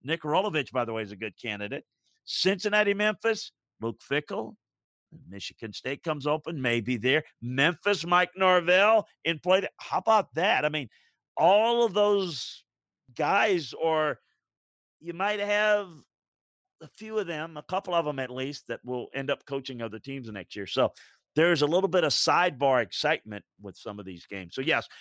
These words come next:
we got it all covered at Landry football dot com. All the details, all the breakdowns of all these games.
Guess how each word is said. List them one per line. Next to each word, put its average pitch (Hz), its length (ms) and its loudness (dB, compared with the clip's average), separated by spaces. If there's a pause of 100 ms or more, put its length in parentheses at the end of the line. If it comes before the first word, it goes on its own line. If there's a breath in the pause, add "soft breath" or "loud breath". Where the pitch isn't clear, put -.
(160 loud breath)
we 139 100 2
got 131 180 4
it 127 60 4
all 170 200 6
covered 170 300 0
at 151 120 2
Landry 151 300 0
football 135 380 0
dot 127 220 0
com. 113 260 -6
All 139 160 4
the 151 120 -4
details, 139 580 -4
all 123 140 0
the 135 80 -10
breakdowns 131 580 -2
of 113 100 -4
all 120 160 2
these 113 220 -8
games. 131 380 -6